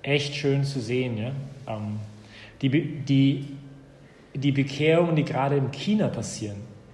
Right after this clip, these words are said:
wahrscheinlich eine der schnellst wachsenden christlichen Kirchen in der Welt, trotz schwerwiegender Verfolgung. Ähm, <clears throat> es gibt ein Phänomen auch gerade in der Ki-, in der Welt, ähm, <clears throat>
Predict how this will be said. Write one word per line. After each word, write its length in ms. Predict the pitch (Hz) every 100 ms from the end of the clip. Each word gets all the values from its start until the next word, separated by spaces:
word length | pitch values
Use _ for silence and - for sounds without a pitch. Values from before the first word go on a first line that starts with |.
| - - 269
wahrscheinlich 340 | 120 120 131 135
eine 160 | 139
der 80 | 135
schnellst 400 | - 139 147 -
wachsenden 400 | 139 139 139 127
christlichen 480 | 156 151 143 - 120
Kirchen 360 | - 139 139
in 80 | 127
der 120 | 117
Welt, 400 | 120 151 160 - -
trotz 460 | 139 151 - - - - - -
schwerwiegender 840 | - 120 127 160 156 170 165 156
Verfolgung. 1040 | 131 139 - 131 147 147 147 147 147 143 143 - - - - -
Ähm, 680 | 113 110 107 - - 147 - - - - -
<clears throat> 600 | - - - - - -
es 200 | - 143
gibt 200 | - 180
ein 120 | 151 139
Phänomen 440 | 147 139 139 143
auch 140 | 139
gerade 280 | 139 127 139
in 180 | 143 135
der 100 | 131
Ki-, 200 | - 160 -
in 180 | 135 123
der 260 | 123 123 - - - -
Welt, 480 | 120 120 160 185 - - - - - - -
ähm, 260 | 123 123 - -
<clears throat> 160 | 156